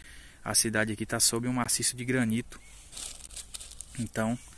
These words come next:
ah, eu vou nas marmorarias aqui, pessoal que trabalha com mármore e granito, e pego esse material, vem misturado com um pouco de mármore também, mas a porcentagem de mármore é muito menor, até porque é mais caro, né? O pessoal usa menos, então pó de rocha,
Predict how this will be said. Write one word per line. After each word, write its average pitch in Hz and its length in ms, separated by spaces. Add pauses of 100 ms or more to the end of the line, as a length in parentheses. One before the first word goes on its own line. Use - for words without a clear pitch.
(520)
ah, 101 540
eu 104 80
vou 107 180
nas 107 440
marmorarias 107 760
aqui, 107 320 (240)
pessoal 110 260
que - 60
trabalha 107 340
com 104 140
mármore 104 320
e - 20
granito, 107 520
e - 20
pego 110 220
esse - 160
material, 110 520
vem 139 140
misturado 135 400
com - 80
um 117 60
pouco 117 280
de 113 80
mármore 113 440
também, 110 340 (540)
mas 110 160
a 107 60
porcentagem 110 540
de 110 120
mármore 107 380
é - 120
muito 113 320
menor, 110 380 (840)
até 107 220
porque - 140
é - 20
mais 113 240
caro, 117 320
né? 110 160
O - 20
pessoal 110 320
usa 110 160
menos, 117 340
então 117 240 (1080)
pó 120 140
de 123 100
rocha, 120 460